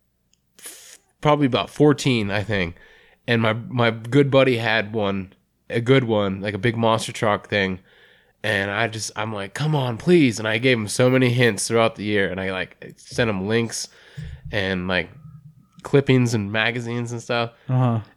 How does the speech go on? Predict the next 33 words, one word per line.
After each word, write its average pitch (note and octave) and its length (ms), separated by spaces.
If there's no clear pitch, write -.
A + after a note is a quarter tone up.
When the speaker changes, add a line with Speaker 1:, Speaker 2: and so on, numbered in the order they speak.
Speaker 1:
And A2 160
they G#2+ 120
finally A#2+ 500
got G2 260
it. - 160
They G2 100
got A2 260
me G#2+ 120
a F#2+ 80
Traxxas A2+ 580
Bandit. G2+ 520
That A2 120
was, C#3+ 140
like, D#3+ 80
Speaker 2:
Nice. E3+ 100
Speaker 1:
th-, C#3 200
there B2+ 140
was - 260
this, B2 200
Speaker 2:
The C#3 120
Speaker 1:
like, C#3+ 120
Speaker 2:
little D#3 180
badass D3 500
ones. B2+ 260
Speaker 1:
Yeah, C#3 200
it D#3 60
was C#3+ 140
Speaker 2:
Mm. A#2 40
Speaker 1:
like A#2 180
a, A2+ 60
like, G#2 260
like G#2 160
a G2 280